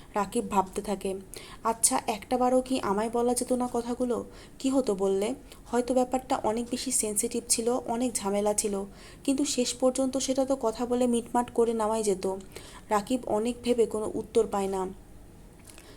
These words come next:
দুইটা দিন এবং হাজার হাজার প্রশ্ন, এবং প্রশ্নগুলোর কোনো উত্তরও নেই। কে জানে এই যাত্রা শেষে এসে উত্তরগুলো পাওয়া যায় কি না, কিংবা পেলেও বা কার কাছে।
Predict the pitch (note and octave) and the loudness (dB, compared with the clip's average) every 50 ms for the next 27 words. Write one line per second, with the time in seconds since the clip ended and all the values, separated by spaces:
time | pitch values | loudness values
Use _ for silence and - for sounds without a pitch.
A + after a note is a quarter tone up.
0 | - - - F#3+ G#3+ A3+ A#3 - C4 C4 A3+ F#3 A3+ A#3+ A3+ G#3 F#3+ - G#3 G3+ | -14 -12 -6 0 0 0 2 2 2 2 2 2 2 2 2 2 0 0 0 0
1 | G#3+ G#3+ G#3 G3+ G#3 G#3 G#3 A#3+ A#3+ A#3 A#3 A#3 A#3+ B3+ A#3+ A#3+ - G#3 G#3 - | 0 -2 -2 -2 0 0 2 2 0 0 0 0 2 2 2 2 0 0 0 0
2 | - - G3+ F#3 F#3 F#3 - - - - - - A3 A#3 B3+ A#3+ - A3 G#3+ G#3 | 0 0 0 0 -2 -2 -4 -10 -16 -12 -8 -4 -2 0 0 2 4 4 4 4
3 | - B3 B3 B3 B3 C4 B3+ B3 G#3+ G3+ G3 A3 G#3+ A3 G#3 - G#3+ G3+ - - | 2 0 -2 0 2 4 6 6 4 4 2 -2 -2 -2 -2 -2 -4 -6 -2 2
4 | - A#3 G#3+ G#3 G3+ F#3+ F#3 F#3 F#3 F#3 F#3 - - - - - - - - - | 4 4 4 4 4 4 4 2 2 0 -4 -8 -14 -18 -18 -18 -18 -16 -16 -16
5 | - - - - - - - - - - - - C4 C4 B3+ B3+ A3+ G3+ G3 G3 | -16 -14 -14 -14 -14 -14 -14 -14 -14 -14 -4 4 8 8 8 8 8 6 6 6
6 | F#3+ F#3+ G3 G3+ - - - - A3 A3+ A3 G#3+ B3 A#3+ A#3+ A#3+ B3+ B3+ - - | 4 2 0 -4 -8 -14 -2 4 6 6 8 8 6 4 4 2 2 2 4 4
7 | A#3 A3+ G#3+ - B3 A#3+ A#3+ A#3 - B3+ B3 G#3+ - - G#3 - - A#3 A3 A3 | 4 4 6 6 4 4 6 6 6 4 4 4 4 0 -2 2 2 4 4 4
8 | A3+ A3 A#3 A3+ A3+ G#3+ G3+ G3+ G3+ G3 G#3 G3 F#3+ G3 - G3+ G3 G3 F#3+ G3 | 4 2 2 2 4 4 6 6 6 6 6 4 4 4 2 0 0 0 -2 -2
9 | - - - - - - - - - B3+ C4 B3 A3+ G3+ G#3 - - A3 A3 A3 | -6 -10 -16 -20 -20 -18 -8 0 4 4 6 6 4 4 2 4 6 6 8 8
10 | A#3 B3 B3+ A#3+ G3+ G3+ F#3+ G#3+ G#3+ - - G#3 G#3+ G#3 - G#3 G3 G3 - - | 10 8 8 8 6 4 0 0 -2 -2 -2 -2 -2 0 0 0 2 2 0 0
11 | F#3+ F#3 | 0 -2